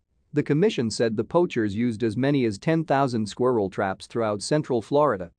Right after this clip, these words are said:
and as many as three thousand six hundred flying squirrels were captured in less than three years. In three years, the wildlife dealer received as much as two hundred thirteen thousand eight hundred dollars in gross illegal proceeds.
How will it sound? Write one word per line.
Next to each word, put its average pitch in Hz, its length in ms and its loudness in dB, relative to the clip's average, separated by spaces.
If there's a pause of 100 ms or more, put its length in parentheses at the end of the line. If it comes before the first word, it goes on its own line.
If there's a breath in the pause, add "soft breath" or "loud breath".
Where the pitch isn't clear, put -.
(100)
and 143 140 2
as 131 140 2
many 170 260 4
as 120 140 2
three 180 260 0
thousand 139 460 0
six - 240 0
hundred 120 400 -2
flying 123 380 0
squirrels 107 560 -2
were 110 120 -2
captured 151 480 -2
in 107 140 -2
less 123 240 0
than 107 220 -4
three 147 200 0
years. 113 480 -2 (380)
In 139 160 2
three 214 220 0
years, 120 420 0 (120)
the 139 100 4
wildlife 139 640 2
dealer 113 300 0
received 107 500 -2
as 107 100 -2
much 123 280 -2
as 104 120 -4
two 190 200 0
hundred 160 320 0
thirteen 151 420 0
thousand 120 420 2
eight 135 180 0
hundred 131 340 0
dollars 110 400 0
in 110 120 0
gross 131 320 2
illegal 110 380 0
proceeds. 98 640 -4